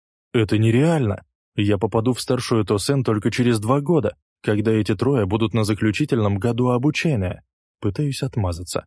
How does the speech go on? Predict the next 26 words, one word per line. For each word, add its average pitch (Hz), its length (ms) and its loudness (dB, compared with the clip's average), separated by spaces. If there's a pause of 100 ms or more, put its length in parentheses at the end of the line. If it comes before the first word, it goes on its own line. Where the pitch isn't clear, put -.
(140)
пока 104 240 -4
ещё 101 280 -2
есть 117 340 -6
подобная 92 540 -2
возможность. 98 800 -6 (400)
Этот 95 300 -2
хитрожопый 95 640 -2
тип - 280 -8
явно 117 320 -4
втягивает 107 580 -4
меня 104 220 0
в 104 60 -2
очередной 95 560 -2
блудняк. 101 760 -4 (600)
«Ты 175 160 0
смышлёный 170 640 0
парнишка, 95 560 0
Нидзуми. 101 560 0 (300)
Я 151 240 0
верю 143 280 0
в - 80 -14
тебя. 90 400 -4 (480)
А 117 160 0
если 107 340 0
не 107 140 2
потянешь, 107 680 -2